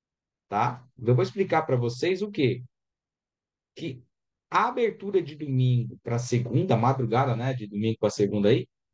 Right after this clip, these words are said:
não aconteceu absolutamente nada, pessoal. Dá uma olhada nisso aqui. O mercado ficou totalmente lateral em dois termos, né? Por quê? Porque a gente tem um range embaixo e um range em cima. E se eu olhar no gráfico diário,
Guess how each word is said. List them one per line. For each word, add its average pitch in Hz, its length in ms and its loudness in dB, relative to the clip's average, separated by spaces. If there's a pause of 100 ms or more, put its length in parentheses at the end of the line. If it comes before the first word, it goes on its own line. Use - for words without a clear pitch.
não 147 100 0
aconteceu 202 440 2
absolutamente 208 640 -2
nada, 151 460 0
pessoal. 98 340 -2
Dá 117 100 0
uma 190 100 0
olhada 156 220 0
nisso 131 180 0
aqui. 120 280 -2 (1000)
O - 40 -10
mercado 127 280 -2
ficou 165 380 -4
totalmente 185 760 0
lateral 156 580 0
em 147 80 -4
dois 131 300 -2
termos, 156 420 -4
né? 123 140 -4
Por 160 180 -6
quê? 120 140 -2
Porque 117 140 -2
a 113 40 2
gente 120 180 -6
tem 135 120 2
um 131 80 4
range 123 280 4
embaixo 170 400 -4
e 208 40 -8
um 196 40 -6
range 190 240 -4
em 202 40 -6
cima. 127 480 -2 (1700)
E 156 100 -6
se 127 160 2
eu 247 120 4
olhar 151 260 0
no 127 120 0
gráfico 113 400 -6
diário, 123 680 2